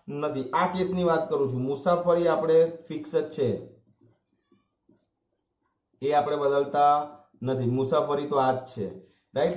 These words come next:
તો તમે આમ ગયા તો તમે એ થી B પર ગયા. ઓકે. હવે તમે B થી એ પર આવશો, પણ આપણે તો જઈએ છે ક્યાંથી? એ થી B પર. તો તમે ઓછા potential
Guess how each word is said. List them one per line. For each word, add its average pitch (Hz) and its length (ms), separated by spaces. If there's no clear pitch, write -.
તો 170 100
તમે 170 220
આમ 165 340
ગયા 165 220
તો 151 80
તમે 143 220
એ 135 160
થી 156 160
B 147 200
પર 151 180
ગયા. 147 280
ઓકે. 101 420
હવે 165 200
તમે 180 300
B 160 380
થી 190 220
એ 185 120
પર 185 100
આવશો, 180 720
પણ 170 80
આપણે 156 260
તો 175 120
જઈએ 160 280
છે 175 140
ક્યાંથી? 170 280
એ 147 300
થી 170 140
B 165 160
પર. 170 220
તો 160 80
તમે 165 200
ઓછા 147 360
potential 180 720